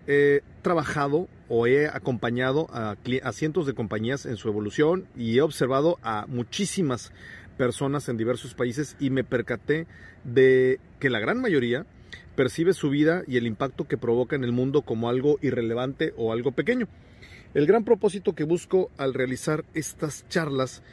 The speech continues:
es compartir con el mayor número de personas un pensamiento o un gran propósito.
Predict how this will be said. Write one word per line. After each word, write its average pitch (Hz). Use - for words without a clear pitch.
es 143
compartir 151
con 151
el 123
mayor 135
número 165
de 127
personas 135
un 156
pensamiento 147
o 131
un 147
gran 147
propósito. 120